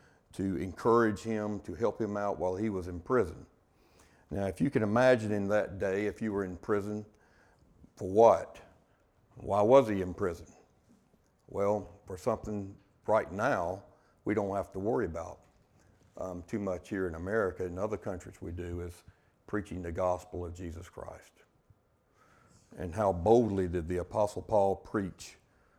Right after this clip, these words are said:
Jesus Christ. But we know that, that Paul, formerly known as Saul, wasn't a righteous man on his own, that,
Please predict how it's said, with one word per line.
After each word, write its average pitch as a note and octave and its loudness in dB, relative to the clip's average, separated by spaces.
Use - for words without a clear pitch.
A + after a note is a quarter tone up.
Jesus F2+ -4
Christ. - -8
But G#2+ 0
we C3+ 6
know B2+ 8
that, G#2+ 4
that - -2
Paul, A2+ 10
formerly A2+ 4
known G#2 0
as F#2 -6
Saul, F#2+ 4
wasn't A2+ 4
a G#2+ 2
righteous A2+ 2
man A2 -2
on G#2+ 0
his G2 -4
own, G2 0
that, F#2 -4